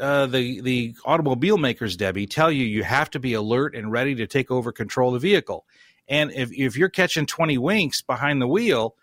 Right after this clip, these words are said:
that's clearly negligence. And, uh, and to me, that's a clearer issue than if you're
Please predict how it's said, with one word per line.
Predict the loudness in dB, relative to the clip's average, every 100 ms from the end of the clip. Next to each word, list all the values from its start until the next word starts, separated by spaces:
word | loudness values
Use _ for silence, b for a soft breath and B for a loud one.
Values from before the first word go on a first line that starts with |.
| _ _ _ 0
that's | 0 0
clearly | -6 -6 0 2 2 0
negligence. | 0 0 0 -4 -8 -12 -10 -10 -10 b b _
And, | -6 -2 0 -2 -4 -4
uh, | -2 -2
and | -2 -2
to | 0
me, | 0 2
that's | 2 2
a | -2
clearer | -4 0 2 4 2 0
issue | 0 -2 -2 -2
than | -2 0
if | 0 -2
you're | -2 2 2 0